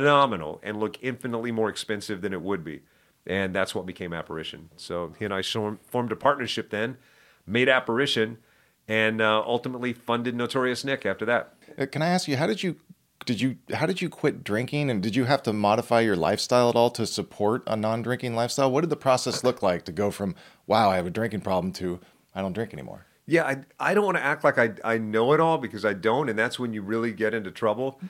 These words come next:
Speaker 1: They threw the book at me, and I, I'm grateful for that. Because of that, I had to go to both A A classes and then also, uh, uh, counseling, i-, in-house counseling for some time,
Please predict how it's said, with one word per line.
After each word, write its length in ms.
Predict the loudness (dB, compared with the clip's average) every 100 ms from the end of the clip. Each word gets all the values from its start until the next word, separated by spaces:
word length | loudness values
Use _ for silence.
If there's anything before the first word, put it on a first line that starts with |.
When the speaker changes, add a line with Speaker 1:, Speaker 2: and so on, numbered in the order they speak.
| -14
Speaker 1:
They 320 | -12 -2 4 4
threw 160 | 4
the 100 | 2
book 200 | 4 2
at 80 | 0
me, 80 | -2
and 80 | -2
I, 160 | 2
I'm 100 | 2
grateful 320 | 2 -2 -4 -6
for 60 | 4
that. 380 | 6 4 0
Because 480 | -14 -2 4 4 4
of 140 | -2 2
that, 300 | 4 4 2
I 160 | 0
had 200 | 0 -2
to 60 | -4
go 240 | 2 2 2
to 520 | 0 -4 -2 -4 -6
both 340 | 2 4 4 0
A 60 | 0 2
A 40 | 0
classes 640 | 2 2 2 0 -6 -6
and 160 | -6 -2
then 100 | 0
also, 640 | 0 0 2 6 6 2 -2
uh, 280 | 0 0 -2
uh, 240 | -4 -4 -4 -8 _ _ -6
counseling, 560 | -2 -2 -2 -6 -8 -12 _ -16
i-, 120 | -10
in-house 380 | -6 -2 -2 -2
counseling 480 | -2 -4 -4 -8 -8
for 100 | -10
some 240 | -6 -6
time, 360 | -4 -4 -4